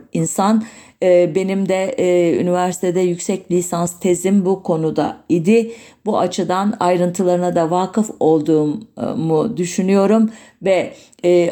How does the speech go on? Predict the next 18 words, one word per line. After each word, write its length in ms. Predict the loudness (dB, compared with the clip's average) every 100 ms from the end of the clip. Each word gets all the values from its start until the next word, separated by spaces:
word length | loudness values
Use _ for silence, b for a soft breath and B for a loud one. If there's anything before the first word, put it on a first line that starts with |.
| -2
Alman 600 | 0 0 2 2 0 0
özürünü, 800 | 0 0 0 -2 -2 -2 -2 -2 0
e, 640 | 2 4 4 2 0 0 -2
herkesin 1000 | -4 -4 -2 -2 0 -4 -2 -4 -4 -8 B B
incelemesi 760 | 0 2 4 2 0 -2 -6 -2
gerektiğini 720 | 0 0 -4 -8 -6 -6 -8
düşünüyorum. 640 | -2 0 2 2 2 0 B B B -2
Ben 300 | 0 4 4
bu 240 | 2 0
kaydı 500 | -4 -2 0 -2 -2 -4
çekerken 720 | -4 -2 -2 -2 -2 0 2
henüz 400 | 2 2 -2 -2
yirmi 280 | -2 -2 -2
dört 280 | -2 -2 -4
Nisan 580 | -6 -6 -2 2 2
gelmemişti. 960 | 2 2 2 2 0 -6 -6 -2 -2 -4 B B B
Bu 200 | -2 0
açıdan 600 | 0 -2 0 0 0